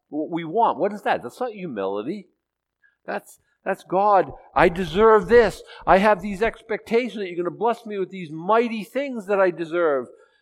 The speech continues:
And if you don't deserve them, hasn't he already blessed you? A lot of our prayers are already answered with our humble spirit. "Humble yourselves under the mighty hand of God." What happens? He'll exalt you when it's right, in due season.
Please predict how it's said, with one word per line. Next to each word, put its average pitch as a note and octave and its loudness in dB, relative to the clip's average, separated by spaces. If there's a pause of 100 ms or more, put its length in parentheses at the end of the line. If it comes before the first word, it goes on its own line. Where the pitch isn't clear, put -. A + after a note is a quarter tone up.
(280)
And D3 -8 (120)
if C#3 -14
you D#3+ -10
don't F#3 -4
deserve D3+ -4
them, G#2+ -6 (100)
hasn't C#3+ -8
he C#3 -8
already C#3 -2
blessed D#3 -8
you? E2+ -10
A F2 -8
lot D3 -4
of G3 -2
our A#2 6
prayers F#3+ -4
are A2+ -2
already F3+ 0
answered F#3 -10
with A2+ -10
our G#2+ 0
humble D3 -8
spirit. - -6 (460)
"Humble G3 -2
yourselves E3+ -4
under C#3+ -6
the B2+ -10
mighty C3 -4
hand B2+ -12
of G#2+ -16
God." C3 -6 (540)
What D3 0
happens? F3 2
He'll D#4 -4
exalt E3 -2
you D2+ -12 (1400)
when A#2+ -2
it's - -10
right, F2+ -2
in A2+ -12
due A2 -8
season. D#2+ -16